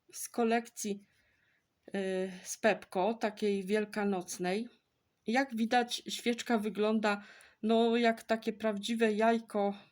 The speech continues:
które jest już natłuczone i wykluwa się z niego kurczaczek. Ale tu nie tyle mi chodzi o wygląd tej świeczki, bo ona niewątpliwie ma,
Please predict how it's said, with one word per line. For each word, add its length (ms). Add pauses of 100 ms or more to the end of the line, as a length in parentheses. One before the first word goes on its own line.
które 380
jest 380
już 340
natłuczone 840
i 160
wykluwa 680
się 160
z 100
niego 300
kurczaczek. 800 (920)
Ale 260
tu 380
nie 180
tyle 320
mi 140
chodzi 540 (120)
o 100
wygląd 520
tej 180
świeczki, 600
bo 140
ona 180
niewątpliwie 760
ma, 300